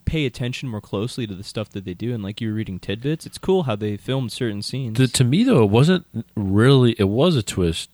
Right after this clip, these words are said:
Speaker 2: the first time I watched it, but it wasn't
Speaker 1: Mm-hmm.
Speaker 2: so much a reliance on the twist fact that,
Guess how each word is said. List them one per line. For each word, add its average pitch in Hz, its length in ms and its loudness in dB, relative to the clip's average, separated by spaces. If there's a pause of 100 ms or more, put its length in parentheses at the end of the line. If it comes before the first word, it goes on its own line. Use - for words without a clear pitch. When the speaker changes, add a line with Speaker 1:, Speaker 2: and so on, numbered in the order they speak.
Speaker 2:
the 104 100 -10
first 92 260 0
time 87 100 0
I 82 60 0
watched 82 260 0
it, 78 100 -4
but 90 240 0
it 92 140 -2
wasn't 123 500 2 (320)
Speaker 1:
Mm-hmm. 107 200 -12 (1000)
Speaker 2:
so - 380 2
much 110 220 4
a 87 40 -2
reliance 87 460 2
on 85 160 -4
the 78 120 0
twist - 500 -2
fact 87 400 0
that, 82 220 -4